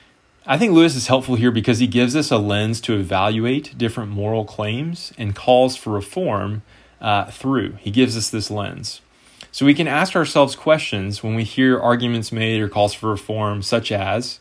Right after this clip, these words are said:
is the reform being advocated for still within the grain of the Tao? Is the person calling for the reform doing so out of a common belief,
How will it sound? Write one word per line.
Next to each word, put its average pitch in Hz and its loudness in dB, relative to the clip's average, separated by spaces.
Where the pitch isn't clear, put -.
is 151 4
the 202 0
reform 123 0
being 120 0
advocated 104 0
for 95 -6
still 151 0
within 123 0
the 123 -2
grain 104 -4
of 98 -6
the 107 -4
Tao? - -6
Is 110 -2
the 120 2
person 147 0
calling 190 0
for 107 -6
the 101 -2
reform 104 -4
doing 143 0
so 101 -2
out 113 0
of 117 -2
a 110 2
common 143 0
belief, 104 -2